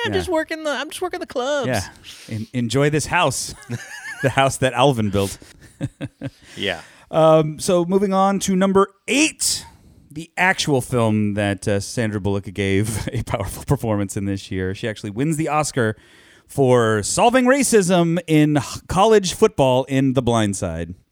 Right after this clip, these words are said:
Speaker 1: Yes.
Speaker 2: Yeah. Yeah.
Speaker 1: The Blind Side, I was, it, it was okay movie.
Speaker 2: It's,
Speaker 1: I didn't,
Speaker 2: it was all right.
Speaker 1: eh.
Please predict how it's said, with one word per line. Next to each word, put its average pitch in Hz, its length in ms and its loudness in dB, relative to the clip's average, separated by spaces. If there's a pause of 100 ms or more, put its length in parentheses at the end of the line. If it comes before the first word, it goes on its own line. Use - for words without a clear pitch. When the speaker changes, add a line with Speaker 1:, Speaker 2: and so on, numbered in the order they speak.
(1500)
Speaker 1:
Yes. - 840 -2 (420)
Speaker 2:
Yeah. 80 440 -6 (640)
Yeah. 294 160 -2 (760)
Speaker 1:
The 170 80 -10
Blind 202 260 0
Side, 165 120 4
I 117 80 4
was, 107 160 -2
it, 110 80 -4
it 135 220 -6
was 151 100 -4
okay 87 220 -8
movie. 78 200 -16
Speaker 2:
It's, 392 80 -6
Speaker 1:
I 117 80 0
didn't, 117 140 -4
Speaker 2:
it 440 60 -4
was 427 80 0
all 440 200 -2
right. 95 120 -4 (340)
Speaker 1:
eh. 113 180 -10